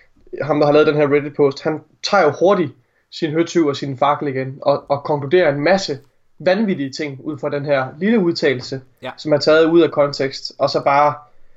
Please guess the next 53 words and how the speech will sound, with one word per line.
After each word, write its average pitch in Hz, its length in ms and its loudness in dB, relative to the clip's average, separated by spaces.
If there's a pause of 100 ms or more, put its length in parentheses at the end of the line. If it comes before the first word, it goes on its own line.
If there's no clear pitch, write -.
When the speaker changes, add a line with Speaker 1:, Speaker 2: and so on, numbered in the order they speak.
(260)
Speaker 1:
konkluderer, 175 560 4
at 139 220 2
Destiny 151 260 -6
to 190 120 0
har 175 80 4
været 147 120 4
under 160 160 2
en 170 80 0
kæmpe 180 280 -2
reboot, 160 680 -2
og 135 440 0
det 156 60 -2
er 156 40 0
den 151 100 -6
samme 165 300 2
historie 151 360 2
med 139 120 -4
Destiny 151 320 -2
et 160 80 -2
om 160 200 2
igen, 151 280 0
og 143 200 2 (200)
Bungie 180 280 0
kan 175 120 0
ikke 170 140 0
selv 156 260 0
finde 170 120 0
ud 170 60 4
af 156 60 4
at 156 60 0
styre 185 340 0
det 165 80 -2
her 156 120 -4
spil, 170 380 2
og 135 260 0 (380)
en 233 100 2
eller 214 160 6
anden 196 180 2
tager 190 200 2 (100)
Destiny 220 320 0
ud 220 120 2
af 190 60 6
hænderne 196 340 2
på 214 160 2
dem, 185 140 -8
for 196 60 -12
de 220 60 -6
kan 262 100 -2
ikke 254 120 -4
finde 285 160 -2
ud 302 80 0
af 240 160 4
det. 220 120 -2